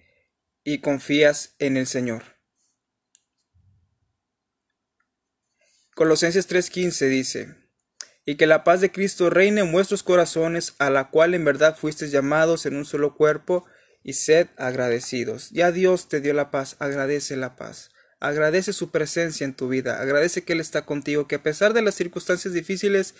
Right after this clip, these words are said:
Él está ahí para ayudarte y sostenerte en el momento terrible. Así que queremos la paz de Dios que sobrepasa todo entendimiento,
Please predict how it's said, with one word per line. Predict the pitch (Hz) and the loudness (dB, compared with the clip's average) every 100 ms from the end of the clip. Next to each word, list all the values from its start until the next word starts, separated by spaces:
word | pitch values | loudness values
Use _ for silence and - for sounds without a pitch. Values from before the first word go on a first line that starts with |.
| - - - _ | -20 -20 -20 _
Él | - 147 | 0 2
está | 147 - 139 | 0 2 4
ahí | 143 | 4
para | 139 143 131 | 2 0 2
ayudarte | 123 123 143 - 160 - | 2 2 2 2 -2 -2
y | 139 | -4
sostenerte | 131 127 - 123 127 131 131 135 127 - _ - | -6 -6 -4 -2 0 0 0 -2 -2 -10 _ -4
en | 139 | 0
el | 131 | 0
momento | 127 123 131 131 131 123 | -2 -2 -2 -2 -6 -4
terrible. | 131 123 120 120 113 - _ - | -4 -4 -4 -6 -10 -14 _ -16
Así | - 135 | -10 -6
que | 143 139 | -4 0
queremos | 143 147 147 | 0 0 2
la | 147 147 | 2 2
paz | 143 | 0
de | 147 | 0
Dios | 143 156 - | 0 0 -2
que | - | -4
sobrepasa | 143 139 - 147 151 | 0 0 0 -4 -4
todo | - 151 | -4 -2
entendimiento, | 156 156 151 156 165 165 165 | -2 -4 -4 -4 -4 -4 -6